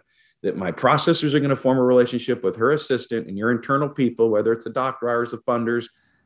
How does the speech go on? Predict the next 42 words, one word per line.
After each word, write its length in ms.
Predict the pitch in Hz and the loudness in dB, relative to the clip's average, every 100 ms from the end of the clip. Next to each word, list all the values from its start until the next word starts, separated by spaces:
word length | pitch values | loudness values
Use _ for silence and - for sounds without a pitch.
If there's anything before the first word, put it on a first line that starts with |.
| - | -2
what 200 | 127 - | -2 -2
have 340 | 131 151 127 | -4 -4 -4
you. 140 | 104 | -6
But 140 | 101 98 | -4 -2
we 140 | 131 | 0
need 180 | 196 196 | 0 0
a 20 | |
relationship." 800 | 139 113 113 151 - 113 104 - | 0 0 0 -4 -6 -8 -6 -4
And 100 | 110 | -2
it, 140 | 113 | -2
it 260 | - - - | -2 -6 -6
still 300 | - 196 185 | 0 4 6
today, 240 | 120 120 | 6 4
it 100 | 95 | 4
blows 240 | 117 117 117 | 4 2 2
me 100 | 120 | -2
away 280 | 104 113 110 | 0 2 2
why 420 | 101 101 98 92 _ _ _ _ _ | 2 0 -2 -6 _ _ _ _ _
more 480 | 104 110 117 117 113 | -4 2 4 6 6
wholesale 640 | 104 - 131 127 131 110 98 | 4 0 0 0 -2 0 0
lenders 460 | 110 120 101 95 | -2 -2 -4 -6
don't 260 | - 98 - | -8 -10 -8
take 240 | - 113 - | 0 0 0
the, 120 | - | -4
if 120 | 110 | 2
I, 140 | 143 | 4
if 120 | - 131 | 4 4
I 80 | |
was 180 | 135 147 | 4 4
in 80 | 139 | 2
wholesale 380 | 123 135 131 123 | 0 0 0 0
and 80 | 117 | 0
I 60 | |
was 100 | 123 | -2
a 60 | 104 | -2
manager, 480 | 110 127 131 147 - _ _ | -6 -6 -6 -8 -8 _ _
this 120 | 127 | 0
is 80 | 120 | 4
how 200 | 120 107 | 4 6
I 100 | 104 | 6
would 160 | 98 92 | 6 2
demand 480 | 98 107 113 78 | 0 0 -2 -4